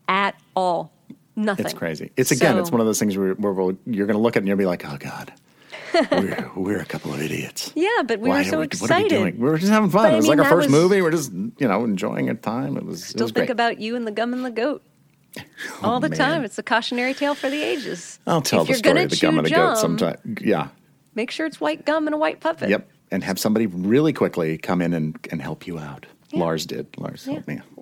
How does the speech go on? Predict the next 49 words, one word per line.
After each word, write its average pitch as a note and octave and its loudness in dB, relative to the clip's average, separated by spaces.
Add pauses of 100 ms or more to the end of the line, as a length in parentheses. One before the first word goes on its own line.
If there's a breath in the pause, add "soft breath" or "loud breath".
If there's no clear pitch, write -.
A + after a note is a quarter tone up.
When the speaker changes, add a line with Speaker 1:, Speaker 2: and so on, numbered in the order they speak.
(180)
Speaker 1:
Yeah. B3+ -6
Speaker 2:
So D3 4
I'll, D3 2
uh, C#3 2
now C#3 4
I F3+ 4
think B2 0
what G#2+ 4
I'm G2+ 2
gonna F#2 2
try F2 -2
to E2+ -2
do, D#2+ -2
oh - -8
my B2 -2
gosh, A2 0
there's G#2+ -4
so C3+ 0
many C3 4
things B2 2
I A2+ 2
haven't A#2+ 0
even A#2 2
asked C3+ 0
you A#2 4
about G2+ 2
yet, F2+ 0
Stephanie. F#2 0
Speaker 1:
That's D#2+ -4
okay. A3 -4 (220 soft breath)
This F4+ -2
Speaker 2:
You - 6
Speaker 1:
has D4 6
Speaker 2:
know C#4+ 2
Speaker 1:
been C#4+ 2
nice. A#3+ 0
This - -6
is G#4+ -2
good, C#4 0
though. G#3+ 2
I C4 0
like E4 0 (180)
taking B3+ -2
a A3+ 0
little G#3 -2 (280)
slice - -2 (120)
of D#3+ -8 (280)
this E3 -6
Speaker 2:
Yeah. E3 2